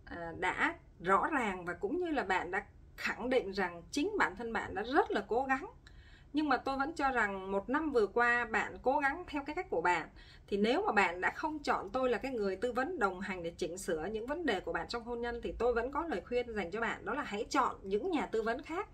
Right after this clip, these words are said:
Đặc biệt là trong quá trình mà tôi tư vấn thì tôi cũng nói với bạn rồi đó, nếu mà không chọn tôi, bạn nên chọn ai thì tôi đã giới thiệu cho bạn rồi, để cho bạn có thể thay đổi, chỉnh sửa hôn nhân.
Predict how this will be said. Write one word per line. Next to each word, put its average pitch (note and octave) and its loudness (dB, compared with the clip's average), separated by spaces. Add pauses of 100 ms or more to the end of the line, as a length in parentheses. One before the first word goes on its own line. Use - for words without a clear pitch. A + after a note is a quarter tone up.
(500)
Đặc A#3 2
biệt A#3 6
là G#3+ 0
trong C#4 -2
quá D#4+ 2
trình A3 2
mà G3+ 4
tôi A#3+ 0
tư B3+ -2
vấn B3+ 0
thì D4+ -2
tôi A#3 -2
cũng A#3+ -4
nói C#4 0
với F4 -2
bạn B3+ 0
rồi F#3+ -4
đó, A#3+ -4
nếu D4 4
mà G#4 2
không C4+ -4
chọn - -4
tôi, B3 2
bạn A#3 2
nên C#4+ 2
chọn C4+ 0
ai B3 -2
thì A3 -6
tôi A#3 2
đã A#3 0
giới C#4 -4
thiệu D4+ 0
cho A#3+ 0
bạn G3+ -4
rồi, F3 0 (460)
để A3 2
cho C4 -2
bạn A3 0
có C#4+ 0
thể E3+ -4
thay B3+ 0
đổi, F3 -2
chỉnh F3 -2
sửa E3+ -4
hôn A3 -4
nhân. A3 -4